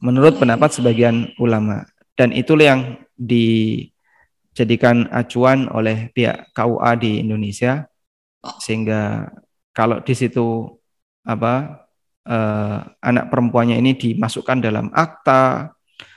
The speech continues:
atas nama dia sebagai ayahnya, kemudian dimasukkan dalam apa tadi? Dalam K K sebagai anak,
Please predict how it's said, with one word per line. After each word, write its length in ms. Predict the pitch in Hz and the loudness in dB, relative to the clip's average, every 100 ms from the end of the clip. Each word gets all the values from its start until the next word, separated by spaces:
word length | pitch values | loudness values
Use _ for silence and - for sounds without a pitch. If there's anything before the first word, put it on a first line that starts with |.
| _ _ - | _ _ -6
atas 400 | 117 113 113 127 | -4 -2 -4 -2
nama 480 | 117 113 107 107 - | 0 0 -2 -4 -2
dia 160 | 135 131 | 4 4
sebagai 400 | 123 120 110 113 | 2 -2 -2 -2
ayahnya, 800 | 120 147 143 139 131 127 127 123 | 0 0 -2 -2 -2 -2 -6 -8
kemudian 400 | 113 107 113 107 | -8 -4 -4 -4
dimasukkan 480 | 107 104 117 - 123 | -4 -4 -4 0 0
dalam 240 | 113 113 | 0 -2
apa 160 | 113 113 | -4 -4
tadi? 320 | 117 135 - _ _ _ _ | -4 -4 -8 _ _ _ _
Dalam 560 | 113 110 110 113 107 - _ - | -4 -2 -2 -4 -8 -14 _ -2
K 80 | 127 131 | 0 0
K 80 | - 147 143 143 151 147 139 | 4 4 4 2 -6 -10 -8
sebagai 320 | 123 113 110 | -2 -2 0
anak, 400 | 127 135 139 | -2 -2 -6